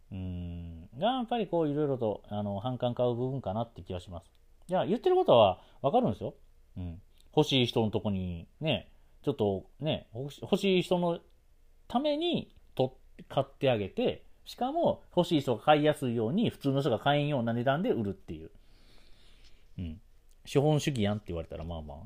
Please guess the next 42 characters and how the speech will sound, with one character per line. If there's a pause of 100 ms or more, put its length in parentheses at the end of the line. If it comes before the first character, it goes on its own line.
(140)
ま
あ、
資
本
主
義
っ
て
ま
あ
そ
う
い
う
も
ん
で
は
あ
る
け
ど
っ
て
い
う
話
な
ん
で
す
け
ど、 (600)
う
ん。 (960)
ま
あ、
や
り
す
ぎ
か、